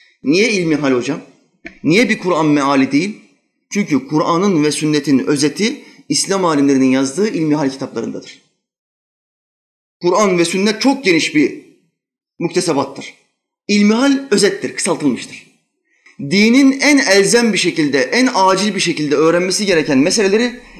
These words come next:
ilmihal kitabında özetlenmiştir. İlmihal kitabının hemen başında ne yazar?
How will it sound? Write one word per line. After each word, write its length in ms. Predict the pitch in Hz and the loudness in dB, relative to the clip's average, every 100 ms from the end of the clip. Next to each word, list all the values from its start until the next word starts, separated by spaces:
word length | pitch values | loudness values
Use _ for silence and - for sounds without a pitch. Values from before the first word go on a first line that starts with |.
| - | -4
ilmihal 520 | 214 214 214 240 214 | 0 2 2 0 -2
kitabında 400 | - 196 175 202 | -2 -2 -2 0
özetlenmiştir. 720 | 175 160 - 113 - - - _ _ _ _ _ _ _ _ _ _ - | 0 0 -2 -4 -6 -16 -20 _ _ _ _ _ _ _ _ _ _ -2
İlmihal 440 | 180 202 220 226 | 0 0 0 -2
kitabının 400 | - 202 175 170 | -2 -2 0 0
hemen 240 | 180 208 | 0 0
başında 260 | 180 170 180 | -2 -4 -4
ne 60 | 208 | -2
yazar? 420 | 220 185 214 | -2 -2 -6